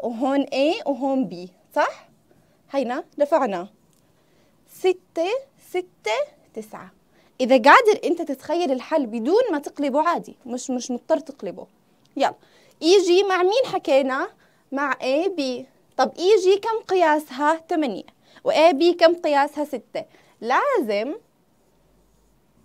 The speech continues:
دقيقة، إيه، أعصر السؤال عصر. كيف يعني؟ يعني لازم أضل أختصره، أختصره، أختصره لحتى خلص ما في مجال إني أختصر أكثر من هيك.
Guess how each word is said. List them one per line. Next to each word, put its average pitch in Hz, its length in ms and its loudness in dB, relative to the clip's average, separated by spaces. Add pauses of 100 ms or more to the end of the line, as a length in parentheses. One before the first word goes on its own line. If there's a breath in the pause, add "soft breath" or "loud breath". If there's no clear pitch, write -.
(540)
دقيقة، 214 600 -6 (1500 soft breath)
إيه، 214 340 -6 (180)
أعصر 330 400 -2
السؤال 285 680 -6
عصر. 226 400 -8 (960 soft breath)
كيف 277 180 -4
يعني؟ 214 380 -6
يعني 220 200 -8
لازم 294 320 0
أضل 285 260 -4
أختصره، - 560 -12
أختصره، - 480 -12
أختصره - 400 -10
لحتى 269 340 -12
خلص 269 320 -4
ما 262 80 -8
في 311 140 -12
مجال 240 300 -2
إني 214 180 -8
أختصر 220 300 -10
أكثر 202 300 -12
من 185 160 -8
هيك. - 300 -16